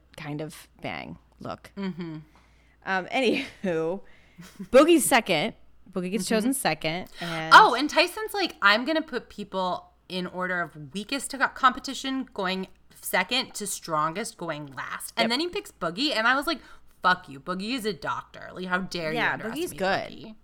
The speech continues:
Speaker 1: Okay,
Speaker 2: Mm-hmm.
Speaker 1: fine. Uh, picks Boogie. He also chooses the household scissors.
Speaker 2: Mm-hmm.
Speaker 1: Then Dana's next, 'cause I, yeah, they're not close. Um, also chooses the household scissors.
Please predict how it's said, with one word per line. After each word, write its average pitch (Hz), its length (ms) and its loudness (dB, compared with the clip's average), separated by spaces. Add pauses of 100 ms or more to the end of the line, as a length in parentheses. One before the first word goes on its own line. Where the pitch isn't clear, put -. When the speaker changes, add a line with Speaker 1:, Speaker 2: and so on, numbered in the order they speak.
(180)
Speaker 1:
Okay, 214 340 -4
Speaker 2:
Mm-hmm. 233 160 -6
Speaker 1:
fine. 156 440 -8 (600)
Uh, 185 200 4
picks 240 260 -6
Boogie. 233 300 -2
He 214 160 -4
also 202 260 0
chooses 175 460 -8
the 175 140 -8
household 170 500 -6
scissors. 214 640 -4 (240)
Speaker 2:
Mm-hmm. 165 440 -10 (400)
Speaker 1:
Then 180 320 -6
Dana's 175 520 -4
next, 175 560 -10
'cause 202 100 -12
I, 208 120 -8 (460)
yeah, 160 160 -12
they're 131 100 -14
not 101 160 -16
close. - 440 -14
Um, 170 380 -8 (160)
also 180 380 0
chooses 170 580 -4 (220)
the 190 120 -8
household 151 440 -12
scissors. 233 580 -8